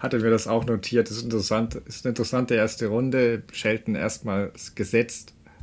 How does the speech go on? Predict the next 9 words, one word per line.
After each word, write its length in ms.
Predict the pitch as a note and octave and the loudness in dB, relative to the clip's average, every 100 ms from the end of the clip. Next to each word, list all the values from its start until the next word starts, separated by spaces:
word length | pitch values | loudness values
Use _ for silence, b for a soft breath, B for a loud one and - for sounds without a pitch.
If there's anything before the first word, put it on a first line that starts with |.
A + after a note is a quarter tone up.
| - - | -14 -4
Ähm, 560 | G2 G2 G2 G2+ G2+ G2+ B B | 0 2 2 0 -2 -6 B B
du 100 | G#2 | 0
weißt, 260 | G2+ A#2 - | 2 2 0
das 80 | G2+ | -2
ist 180 | F#2+ G2+ | -2 -2
mein 180 | G2+ | 0
Mann 220 | G2 A2+ A2+ | 2 2 0
ein 40 | |
bisschen. 480 | G#2 - B2 A2 | -2 0 0 0